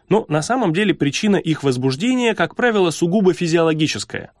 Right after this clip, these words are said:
Просто если делать это на ночь глядя, то многим из них придется как-то специально настраиваться, заводить себя, читать мантру «вставай, вставай»,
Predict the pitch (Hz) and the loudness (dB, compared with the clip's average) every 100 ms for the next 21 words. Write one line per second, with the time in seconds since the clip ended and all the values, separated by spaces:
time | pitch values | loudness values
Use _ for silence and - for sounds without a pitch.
0 | _ _ _ _ _ _ - 277 - 214 | _ _ _ _ _ _ -4 -2 0 0
1 | 214 208 185 202 190 - - 202 170 131 | 0 0 0 2 2 0 -2 0 0 2
2 | 160 143 127 127 208 269 131 - _ _ | 2 2 0 0 0 0 -2 -6 _ _
3 | - 190 175 226 233 - 143 123 190 - | -2 2 2 2 0 0 0 0 0 0
4 | 123 139 - 127 185 - 120 110 - 101 | 0 0 -2 -2 -4 -2 -6 -6 -8 -8
5 | 90 87 87 90 - 123 208 185 - 175 | -8 -6 -8 -6 -4 -2 0 -2 -2 -2
6 | 156 - _ _ 131 120 90 80 143 202 | -2 -6 _ _ -2 -2 -2 -6 -6 -4
7 | - 160 156 151 _ _ _ - 143 107 | -2 0 0 -2 _ _ _ -4 -2 -2
8 | 104 107 143 127 107 95 - 117 92 - | -2 0 2 0 -4 -6 -4 -2 -2 -4
9 | 113 165 240 220 | -2 0 -2 -4